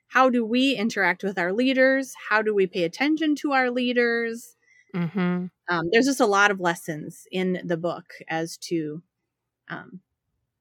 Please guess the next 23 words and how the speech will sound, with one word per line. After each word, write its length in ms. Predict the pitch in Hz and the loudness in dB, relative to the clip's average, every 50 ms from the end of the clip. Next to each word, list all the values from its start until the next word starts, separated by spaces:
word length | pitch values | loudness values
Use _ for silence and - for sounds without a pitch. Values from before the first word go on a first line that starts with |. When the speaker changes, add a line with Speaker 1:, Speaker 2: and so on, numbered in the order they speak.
| _ _ _ _ _ _ _ _ _ _ _ _ _ _ _ _ _ _ _ _ _ _ - _ _ | _ _ _ _ _ _ _ _ _ _ _ _ _ _ _ _ _ _ _ _ _ _ -20 _ _
Speaker 1:
what 460 | - 196 190 190 190 196 208 208 196 _ | -6 -2 -2 0 2 4 2 2 2 _
the 180 | - 202 196 190 | 0 2 2 2
German 360 | 190 196 226 233 226 214 202 | 2 2 0 0 2 0 -2
people 280 | 196 233 202 185 196 185 | -2 -2 -2 0 0 0
didn't 320 | 175 196 214 214 208 - - | 2 0 0 0 -2 -4 -2
or 80 | 202 | -2
didn't 340 | 185 180 214 220 226 202 180 | -2 -2 0 -2 -2 -2 -2
know 220 | 190 185 180 175 | 0 0 0 2
and 140 | 175 170 175 | 0 0 0
what 160 | 180 180 - - | 0 -2 -2 -4
Hitler 320 | - 202 185 - 185 180 | -6 -6 -4 -2 -2 -4
did 300 | 175 175 180 170 165 165 | -2 0 0 0 0 0
or 100 | - 175 | -2 -4
didn't 340 | 175 175 180 180 170 175 180 | -4 -2 -4 -4 -4 -4 -2
do, 400 | 180 196 190 175 165 156 151 170 _ - _ _ _ _ _ _ _ - | 2 4 4 4 2 0 -4 -8 _ -16 _ _ _ _ _ _ _ -6
and 280 | 170 180 175 160 160 | -4 -2 -2 0 -2
Speaker 2:
Yes. 400 | 185 165 160 143 - - - - _ - - - - | -2 -2 -4 -6 -10 -12 -14 -16 _ -20 -14 -6 -2
Speaker 1:
how 80 | 202 185 | 0 2
we 160 | 185 214 190 | 2 0 0
can 180 | - 240 196 | 0 -4 -2
learn 200 | 185 180 180 185 | -2 0 -2 -2
from 260 | 180 - 190 180 175 180 | -4 -4 -4 -2 -2 0
that 380 | 190 196 196 175 165 160 - | 0 0 0 0 0 -2 -4